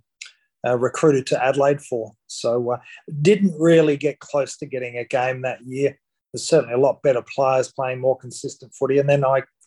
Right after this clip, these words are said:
I got injured and I missed about three months of footy. So, um,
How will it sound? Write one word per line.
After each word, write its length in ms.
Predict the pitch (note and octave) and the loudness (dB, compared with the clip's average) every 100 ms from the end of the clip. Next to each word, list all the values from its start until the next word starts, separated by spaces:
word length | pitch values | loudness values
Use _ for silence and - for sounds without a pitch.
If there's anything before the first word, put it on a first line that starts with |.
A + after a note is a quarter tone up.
| _ | _
I 100 | C3 | -4
got 220 | C3 D3 C3 | 0 2 0
injured 300 | B2+ C#3+ B2 | 0 -4 -4
and 120 | B2 | -8
I 60 | |
missed 300 | A#2+ C#3 - | -8 -8 -8
about 260 | C3 A#2 - | -2 -2 -2
three 260 | - C3+ B2+ | -4 -2 -2
months 300 | A#2+ A2+ - | -4 -6 -10
of 80 | |
footy. 240 | - C#3 C3+ - _ _ _ - | -4 -2 -2 -6 _ _ _ -12
So, 500 | A2 - A#2+ A2+ A2 A#2+ | -8 -6 -2 -4 -2 -4
um, 160 | A#2+ | -4